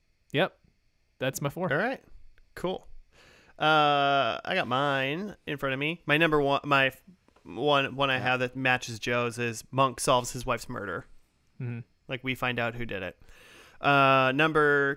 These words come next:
Speaker 2: two is that a lot of scenes for Monk were silly because he was, he would touch stuff or couldn't touch anything,
Speaker 3: Mm-hmm.
Speaker 2: and then he'd have to, like, put his hands in his sleeves and stuff
Speaker 1: Mm-hmm.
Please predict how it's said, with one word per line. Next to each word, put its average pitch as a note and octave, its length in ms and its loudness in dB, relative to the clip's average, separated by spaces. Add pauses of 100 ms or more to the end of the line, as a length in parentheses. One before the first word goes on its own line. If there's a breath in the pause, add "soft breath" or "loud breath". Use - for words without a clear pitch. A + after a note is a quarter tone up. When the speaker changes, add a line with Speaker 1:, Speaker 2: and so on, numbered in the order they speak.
Speaker 2:
two A3+ 580 -2
is D#3 540 0
that C3+ 560 -2 (800)
a C#3+ 140 4
lot D3 360 6
of G3 140 -2
scenes D#3 720 -2 (520)
for - 180 -6
Monk D#3 380 0 (100)
were C3 380 0
silly E3 760 -2
because D3+ 360 -4
he C#3+ 140 -4
was, B2+ 180 -6 (160)
he D3+ 180 -2
would B2+ 180 -4
touch - 300 -4
stuff D#3 400 -2
or C#3 200 -2 (100)
couldn't D#3 460 0
touch E3 240 -2
anything, E3+ 480 -2
Speaker 3:
Mm-hmm. A2+ 80 -6
Speaker 2:
and B2+ 100 -4
then B2+ 80 -2
he'd C3 140 -2
have B2+ 120 -2
to, C#3 80 -6
like, C3 180 -6
put - 160 4
his B2+ 120 -6
hands B2+ 300 -4
in B2+ 100 -6
his B2 100 -6
sleeves A#2+ 680 -6 (240)
and D#3 120 -6
stuff - 460 -4 (240)
Speaker 1:
Mm-hmm. A#2+ 160 -6